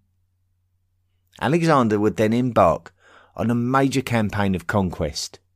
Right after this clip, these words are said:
and he would target the Achaemenid Persians. The Achaemenid Persians were not as strong as they may have once been, and Alexander the third of Macedon would recognise an opportunity to capitalise on this.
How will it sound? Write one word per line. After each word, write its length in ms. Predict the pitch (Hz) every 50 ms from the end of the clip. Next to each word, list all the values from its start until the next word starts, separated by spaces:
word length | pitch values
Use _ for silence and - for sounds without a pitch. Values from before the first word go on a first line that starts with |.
| _ _ _ _ _ _ _ _ -
and 100 | 92 98
he 120 | 110 135 139
would 220 | 123 123 117 -
target 600 | - 156 165 160 151 143 165 180 - - - - - _ _ _ _ -
the 140 | 117 113
Achaemenid 680 | 98 - - - - - 113 110 98 98 95 92 82 85
Persians. 760 | - - 95 92 87 82 78 73 76 76 71 69 - - - _ _ _ _ _ _ _ _ _ _ _ _ _ _ _ _ _ _ _ _ _ _ _ -
The 140 | 127 123 117
Achaemenid 440 | - - 156 170 170 170 160 165 170
Persians 420 | 147 139 123 113 104 110 107 98
were 80 | 110 110
not 260 | 117 131 135 - -
as 100 | 165 156
strong 300 | - - 185 170 160 127
as 140 | 107 - -
they 180 | 95 92 98
may 320 | 101 98 98 98 98 101 104
have 260 | 95 117 117 113 -
once 360 | 98 92 90 80 - - -
been, 420 | - - 101 98 85 78 73 71 - _ _ _ - - - - _ -
and 160 | 87 95 - -
Alexander 600 | - 120 156 151 143 151 151 147 135 123 123 117
the 100 | 104 98
third 400 | - - 139 135 135 131 120 107
of 180 | 95 82 -
Macedon 600 | 98 120 120 110 - - 107 98 107 107 107 104 - _ - - - - -
would 160 | 110 117 104
recognise 640 | 110 139 139 131 - 151 131 135 127 123 117 110 113
an 80 | 110
opportunity 760 | 107 95 - - 92 - - 110 101 98 90 - - 95 92
to 160 | - - 92
capitalise 800 | 85 - - 123 120 - - - 131 123 113 98 92 92 87 -
on 260 | 85 - 73 85 85 82
this. 440 | 76 69 - - - - - -